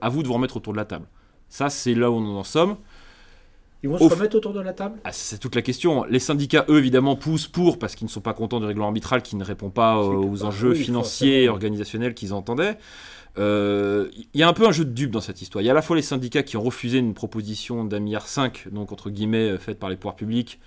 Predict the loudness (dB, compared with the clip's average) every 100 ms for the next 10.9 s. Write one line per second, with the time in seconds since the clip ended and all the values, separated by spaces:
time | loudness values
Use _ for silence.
0 | -20 -8 -8 -4 -4 -2 -4 -2 -2 -4
1 | -8 -10 -6 -4 -4 -4 -6 -6 -6 -8
2 | -10 -10 -6 -6 -6 -8 -8 -8 -8 -12
3 | -12 -18 -18 -18 -18 -16 -14 -10 -8 -8
4 | -10 -12 -8 -8 -8 -12 -14 -16 -20 _
5 | -14 -12 -8 -6 -6 -8 -8 -6 -2 0
6 | 0 -4 -8 -6 -4 -4 -6 -6 -8 -8
7 | -6 -4 -4 -4 -4 -2 -2 -4 -6 -2
8 | 0 -2 -2 0 0 -2 -6 -6 -2 -2
9 | -2 -4 -6 -6 -8 -6 -6 -4 -4 -4
10 | -6 -8 -12 -12 -12 -10 -6 -6